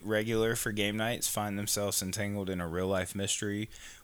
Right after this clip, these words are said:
when the shady brother of one of them is seemingly kidnapped by dangerous gangsters.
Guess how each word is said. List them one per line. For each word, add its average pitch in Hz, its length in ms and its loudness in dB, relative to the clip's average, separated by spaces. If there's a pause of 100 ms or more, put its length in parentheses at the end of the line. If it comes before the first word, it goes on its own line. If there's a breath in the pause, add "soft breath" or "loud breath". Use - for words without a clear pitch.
when 95 100 -4
the 85 100 0
shady 110 400 2
brother 101 480 2
of 92 280 -2
one 98 160 0
of 101 100 -2
them 98 260 -4
is 90 460 2
seemingly 104 840 2
kidnapped 104 540 -4
by 82 140 -4
dangerous 92 540 -4
gangsters. 73 1080 -6